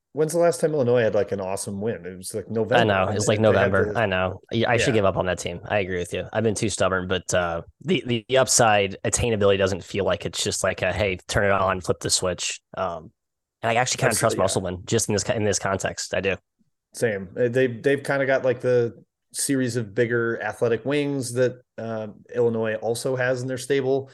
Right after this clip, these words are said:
Speaker 1: So you, they're, they're not, like, gonna have an advantage of having all that lineup flexibility.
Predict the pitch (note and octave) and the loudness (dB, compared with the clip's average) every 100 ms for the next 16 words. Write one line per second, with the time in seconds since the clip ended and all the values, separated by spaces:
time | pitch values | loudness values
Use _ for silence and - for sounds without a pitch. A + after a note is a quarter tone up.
0 | _ - A#2 A2 A2 G#2+ A2 A2 A2 A2 | _ -6 -4 -4 -2 -2 -2 -2 -4 -4
1 | A2 - A2 G#2 G#2+ G2 F#2+ G2 G2+ G2 | -6 -4 -4 -4 -4 -6 -6 -4 -4 -6
2 | G#2 G2+ G2 G2+ G2 G2+ G2+ G2+ - - | -6 -4 -4 -6 -6 -6 -4 -6 -6 -4
3 | A#2+ - B2+ B2+ C3 C3 | -4 -4 -2 0 0 -4